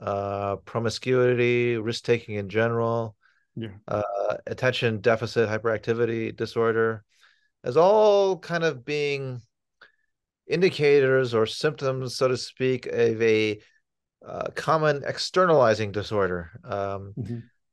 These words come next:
Speaker 1: sometimes disorders are called internalizing 'cause they have to do with, um, overthinking things or ruminating too much.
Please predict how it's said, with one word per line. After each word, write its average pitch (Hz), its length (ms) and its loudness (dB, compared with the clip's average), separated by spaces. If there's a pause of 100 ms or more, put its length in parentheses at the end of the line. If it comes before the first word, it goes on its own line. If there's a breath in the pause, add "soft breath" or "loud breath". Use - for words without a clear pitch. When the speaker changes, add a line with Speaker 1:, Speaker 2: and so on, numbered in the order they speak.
(160)
Speaker 1:
sometimes 139 440 0
disorders 120 460 2
are 113 60 0
called 110 260 0
internalizing 120 840 -4
'cause 101 140 -6
they 107 100 2
have 101 120 0
to 104 80 -2
do 101 300 -2
with, 95 280 -4
um, 90 380 -4 (680)
overthinking 117 600 -2
things 117 320 -2
or 98 80 2
ruminating 110 480 0
too 113 140 -6
much. 110 300 -8